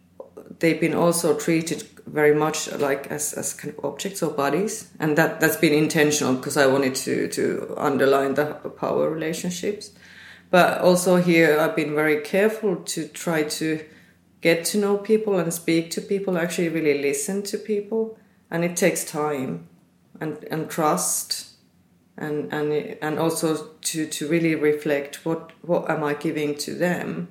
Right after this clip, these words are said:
in, as an exchange, which is kind of also a very obvious thing to say, but, uh, that's why with the, such a short time frame to get people to participate is a bit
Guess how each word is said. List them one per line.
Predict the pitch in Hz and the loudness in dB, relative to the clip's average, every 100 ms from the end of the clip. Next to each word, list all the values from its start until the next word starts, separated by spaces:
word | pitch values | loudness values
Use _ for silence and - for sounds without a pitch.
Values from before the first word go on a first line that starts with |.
| - - - | -14 -20 -10
in, | 151 143 - | -6 -6 -8
as | - - | -8 -6
an | 147 | -6
exchange, | - - - - - - - - - _ _ - - _ | -4 -6 -4 -4 -4 -6 -8 -14 -18 _ _ -20 -20 _
which | - 151 | -4 -2
is | - | -4
kind | - 151 147 | -6 -8 -8
of | - _ _ - | -10 _ _ -4
also | 156 151 | -2 -2
a | 147 | 0
very | 147 139 | 0 2
obvious | 143 135 139 139 | 0 0 0 0
thing | 147 135 | -2 -2
to | 131 | -2
say, | - 180 151 143 | -2 0 0 0
but, | 143 120 - - | -2 -6 -6 -6
uh, | 104 135 147 - - - - - - | -4 -4 -6 -12 -20 -20 -20 -12 -6
that's | 160 - | -4 0
why | 160 147 147 143 - - | 4 6 8 6 2 -6
with | 151 151 | -6 -4
the, | - | -2
such | - 147 - | 2 2 0
a | 151 | -2
short | - 143 139 - | 2 2 2 -2
time | 151 139 143 | 0 0 0
frame | - 98 - 147 - _ _ _ - | -2 -2 -2 -6 -10 _ _ _ -12
to | - | -6
get | - 139 - | -2 -2 -2
people | 139 - - | -8 -6 -8
to | - - | -8 -10
participate | - - - - 104 - - - 180 | -10 -8 -8 -8 -8 -8 -8 -12 -14
is | 175 - | -16 -16
a | |
bit | - - - | -16 -14 -16